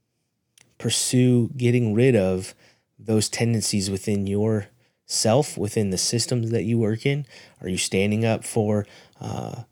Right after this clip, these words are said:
you know, the black people, indigenous people, people of color in your workplace, in your area? Are you,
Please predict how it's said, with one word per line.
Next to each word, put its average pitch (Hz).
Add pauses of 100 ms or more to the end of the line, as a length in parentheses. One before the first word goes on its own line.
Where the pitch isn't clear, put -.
(260)
you 71
know, 92
the 104
black 104
people, 104
indigenous 104
people, 107
people 110
of 101
color 110
in 110
your 107
workplace, 98
in 104
your 107
area? 104
Are 104
you, 123